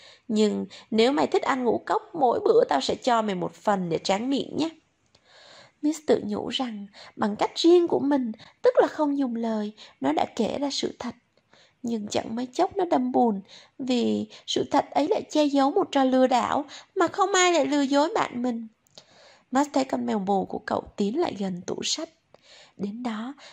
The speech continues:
nó ngồi xuống hai chân sau, kêu meo meo, rồi ngước hai con mắt giờ đã vô dụng lên phía tủ sách. "Một cuốn sách đấy hả? Sao mày lại thích một cuốn sách hả, Miss? Mày có biết đọc đâu. Với lại," thay cho câu trả lời,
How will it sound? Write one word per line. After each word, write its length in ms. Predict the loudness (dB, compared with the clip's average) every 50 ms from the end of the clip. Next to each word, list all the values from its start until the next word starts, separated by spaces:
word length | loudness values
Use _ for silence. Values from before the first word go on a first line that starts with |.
| -20 _ -4
nó 120 | -2 0
ngồi 260 | 2 4 4 4 4
xuống 200 | 2 0 -2 -4
hai 180 | -4 -4 -4 -4
chân 240 | -2 -2 -2 -2 -2
sau, 360 | -4 -4 -2 -4 -4 -4 -6 -10 -16 -20 -20 -8 -4
kêu 140 | -2 0 0
meo 400 | 2 2 4 4 6 6 4 4
meo, 340 | 4 4 4 4 4 2 0 -2 -8 -20 -20 -20
rồi 240 | -6 0 2 2 2
ngước 320 | 4 4 4 4 4 2
hai 120 | 0 0 0
con 260 | 2 2 0 2 0
mắt 160 | -2 -2 -4
giờ 340 | -4 -2 0 0 0 0 0
đã 120 | 0 0 2
vô 180 | 2 2 2 2
dụng 240 | 2 0 0 0 -2 -6
lên 180 | -8 -8 -8 -8
phía 160 | -8 -8 -6
tủ 220 | -4 -4 -4 -2
sách. 260 | 0 -2 -2 -2 -6 -10 _ _ _ _ _ _ _ _ _ _ _ _ _ _ _ _ _ _ _ _ _ _ _ _ _ _ -20 -20 -20 -20 -20 -20 -16 -6
"Một 140 | -2 -2 0
cuốn 200 | 2 2 2 2
sách 220 | 2 2 2 2
đấy 120 | 2 2 2
hả? 240 | 2 2 0 0 -2 -4 -10 -20 -20 -20 -20 _
Sao 200 | -4 0 2 2
mày 160 | 4 4 4
lại 120 | 4 2 2
thích 160 | 2 0 2 2
một 140 | 0 -2 0
cuốn 140 | 0 0 2
sách 260 | 2 0 0 0 0
hả, 80 | -2 -2
Miss? 340 | 0 2 2 2 2 2 0 -6 -18 -20 -20 -20 _ -2
Mày 140 | -2 0 2
có 100 | 2 4 4
biết 200 | 4 4 2 2
đọc 240 | 0 0 0 0
đâu. 460 | 0 2 4 6 4 4 2 0 -4 -10 -20 _ _ 0
Với 140 | 2 2
lại," 680 | 4 2 0 0 -2 -2 -2 -4 -4 -6 -8 -12 -14 -18 _ _ _ _ _ _ _ _ _ -20 -20 -20 -20 -20 -20 -20 _
thay 200 | -6 -2 -2 -2
cho 140 | -2 -4 -6 -6
câu 160 | -6 -6 -6
trả 160 | -6 -6 -6
lời, 360 | -6 -4 -4 -6 -6 -6 -8